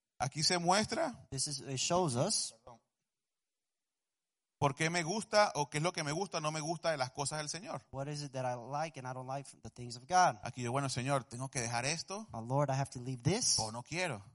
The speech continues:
Speaker 2: but I don't want to."
Speaker 1: Entonces sigue siendo la fase uno,
Speaker 2: But it keeps being phase one,
Speaker 1: donde yo expreso
Speaker 2: where I express
Speaker 1: lo que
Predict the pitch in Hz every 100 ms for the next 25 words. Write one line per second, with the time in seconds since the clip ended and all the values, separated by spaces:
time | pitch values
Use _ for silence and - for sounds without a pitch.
0 | - 98 101 117 156 180 - 196 - 143
1 | 147 165 185 175 160 151 131 - 135 -
2 | 151 135 131 165 123 120 139 127 - -
3 | 135 139 - 135 - 139 139 190 - 117
4 | 110 113 135 - 143 131 156 160 - 127
5 | 127 170 - - 147 202 - - 113 120
6 | 127 135 139 - _ 123 117 120 123